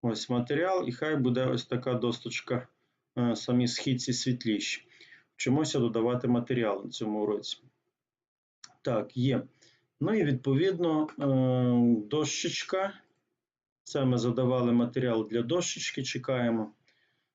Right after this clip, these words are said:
присвоєння даного матеріалу. Ось. Є.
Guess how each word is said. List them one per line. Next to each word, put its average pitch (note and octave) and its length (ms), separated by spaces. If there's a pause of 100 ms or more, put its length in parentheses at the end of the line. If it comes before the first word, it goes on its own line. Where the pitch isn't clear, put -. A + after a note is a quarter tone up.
(140)
присвоєння A#2+ 580
даного A#2+ 340
матеріалу. F3 720 (680)
Ось. D#3+ 380 (1600)
Є. A2 400